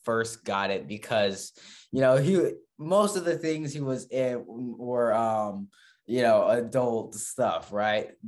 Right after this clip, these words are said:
But, um, I found that, like, I remember when I was younger, I used to watch something like, uh, what was that, uh, Madagascar, you know? So I used to watch that when I was a little kid. So, um, you know, my mom told me that, that that was one of the things he was in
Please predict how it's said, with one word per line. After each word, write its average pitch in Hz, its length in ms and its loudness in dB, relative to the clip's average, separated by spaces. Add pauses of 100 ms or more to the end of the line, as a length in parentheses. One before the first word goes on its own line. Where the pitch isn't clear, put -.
(120)
But, 110 520 0 (220)
um, 98 480 -2
I 120 80 0
found 139 260 0
that, 123 200 2
like, 127 460 0
I 113 100 -4
remember 120 220 -4
when 117 120 -2
I 110 80 0
was 110 120 -6
younger, 110 200 -6
I 98 60 -4
used 98 220 -6
to 110 60 -6
watch 98 300 -2
something 95 280 -8
like, 92 280 -4 (400)
uh, 85 100 -4
what 90 180 -8
was 101 180 -10
that, 95 280 -2 (340)
uh, 101 360 0 (220)
Madagascar, 104 1080 -2
you 101 80 -8
know? 98 240 -4
So - 240 -16
I 98 120 -2
used 104 180 -4
to 107 60 -6
watch 101 260 -2
that 101 140 0
when 101 120 -2
I 95 140 -2
was 92 100 -6
a 92 60 -8
little 95 240 -2
kid. 98 380 -4
So, 92 360 -4 (480)
um, 90 520 -2
you 127 80 0
know, 120 60 -2
my 110 100 0
mom 107 240 -2
told 123 240 -2
me 107 80 -4
that, 92 260 -4
that 104 300 -4
that 107 120 0
was 104 120 -6
one 107 120 -6
of 98 80 -8
the 95 80 -6
things 107 400 -6
he 104 160 -8
was 98 200 -6
in 95 340 -4